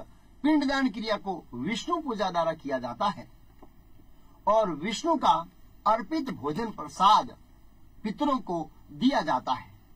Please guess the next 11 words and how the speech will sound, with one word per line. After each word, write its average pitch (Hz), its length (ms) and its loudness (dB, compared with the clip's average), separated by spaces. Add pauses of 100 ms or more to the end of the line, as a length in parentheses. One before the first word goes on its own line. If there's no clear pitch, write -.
(680)
क्योंकि 202 440 -4 (300)
विष्णु 247 420 0
को 294 100 0
अर्पित 202 360 0
भोजन 160 500 -6 (360)
उच्छिष्ट 233 400 -6
भाग 143 340 2
प्रसाद 175 440 -2
के 160 120 -10
खाने 220 320 -6
से - 220 -10